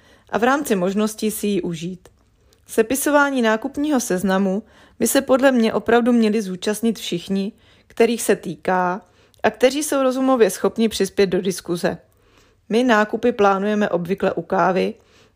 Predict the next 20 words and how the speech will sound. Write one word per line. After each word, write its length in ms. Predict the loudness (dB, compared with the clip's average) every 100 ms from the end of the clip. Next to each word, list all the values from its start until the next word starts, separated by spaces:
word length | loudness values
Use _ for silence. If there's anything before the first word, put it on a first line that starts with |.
| -6
a 80 | 0
slovo 320 | 4 4 4
má 180 | 2 2
pouze 320 | 0 0 0
manžel 400 | 0 2 2 2
a 60 | 2
já. 380 | 2 0 -2 -6 _ _ _ _ _
Psí 240 | 0 2 2
vkus 340 | 0 -2 2
je 80 | 2
poměrně 480 | 4 2 2 2 0
nudný. 420 | -2 -6 -8 -12 _ _ _
Hračky, 640 | 0 0 -2 -4 -2 -2
granule, 500 | 0 2 4 6 4
pamlsky. 760 | 2 0 0 -2 -8 -8 -8 -8 _ _
Hračky, 500 | 0 0 0 -4 -6
pamlsky, 600 | 0 0 2 -2 -2 0
hračky, 480 | 0 0 -4 -6 -2
granule. 500 | 0 2 2 0 -4 -8 _ _ _ _ _ -6
Chápu, 540 | 0 0 2 -2 -2